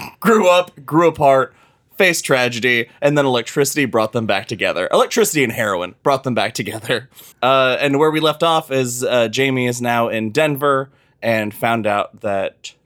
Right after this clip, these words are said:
Charlie Jacobs is doing his revival show, his tent revival show, uh, somewhere outside of Denver, and him and another man he cured, Hugh Yates, are gonna go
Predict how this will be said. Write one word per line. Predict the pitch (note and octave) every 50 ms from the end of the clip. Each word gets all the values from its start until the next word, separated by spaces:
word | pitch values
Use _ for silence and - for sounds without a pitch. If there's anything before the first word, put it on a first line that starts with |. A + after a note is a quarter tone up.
| _
Charlie | - - A#2 A2 A2 G#2
Jacobs | G2 G#2 G2+ G2+ G2+ - G2+ F#2+ F#2 F#2 F2+ - -
is | - G#2+ G2+ G2 G2 G2+
doing | F#2+ G#2+ G#2 G2+ G2 G2+
his | A2+ A2+ G2 F#2
revival | G2 G2 G2 F2+ A2 A#2 A#2+ A2+ F#2 F#2+ F#2 F#2
show, | - - G#2 F2+ F2+ G2
his | G2 -
tent | - - - E3 D#3+ D#3 B2
revival | C3+ C3 A#2+ B2 A#2 A#2 G#2 G#2+
show, | G#2+ - A#2+ G#2+ G2+ G2 G2 G2 _ _ _ _ _ _ _ _ -
uh, | - G2+ F#2+ D#2+ -
somewhere | - - - A2 G#2+ G#2 G2+ F2
outside | D2 F#2+ - - - G#2+ F2+ F#2
of | F2 E2
Denver, | F#2 F#2 F#2+ F2+ G2 F#2+
and | - - G#2 G2+ G2+
him | - - F#3+ F#3+ F#3+ G3 F#3+ F#3+ F#3 _ _ _ _ _ _ _ _ -
and | B2 B2 A#2+ A#2 A2+
another | G#2+ G#2+ B2 C3 A#2+ A#2 A2+
man | G#2+ G#2+ G#2 G2+ G#2
he | G#2+ G#2+ G2
cured, | - - - G#2 G2+ G2 G2 G2 F#2
Hugh | - - - G#2+ G2+
Yates, | F#2 F2 F#2+ G2 G2 G2 - - - -
are | - G#2
gonna | F#2+ G#2 G2+ F2+ F2
go | E2 D#2 - A#2+ A#2+ A2+ A2 A2 G#2+ G#2+ G2+ G#2+ -